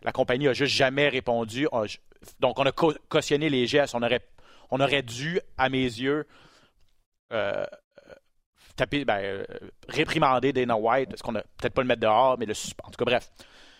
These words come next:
On aurait, ou au moins <laughs> commenté sur la situation. Même chose hier dans ses commentaires à Harry Emanuel, il dit, il était pas question que Vince McMahon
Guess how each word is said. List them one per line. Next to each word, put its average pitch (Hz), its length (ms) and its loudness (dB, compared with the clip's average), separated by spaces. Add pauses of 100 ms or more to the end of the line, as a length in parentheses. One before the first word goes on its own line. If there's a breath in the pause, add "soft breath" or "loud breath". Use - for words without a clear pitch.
(380 loud breath)
On 120 160 -8
aurait, 117 260 0
ou 143 160 4
au 160 60 2
moins 185 240 2 (360)
<laughs> - 220 -4
commenté 156 460 2
sur 143 140 -4
la 120 80 2
situation. 127 640 -2
Même 143 220 0
chose 170 440 2
hier 143 280 4
dans 131 100 2
ses 131 140 -2
commentaires 123 360 2
à 135 40 4
Harry 123 120 0
Emanuel, 127 360 0
il 113 60 -6
dit, 104 200 -12
il 127 60 -4
était - 140 0
pas 156 100 2
question 139 320 0
que - 80 0
Vince 120 240 -4
McMahon 135 380 0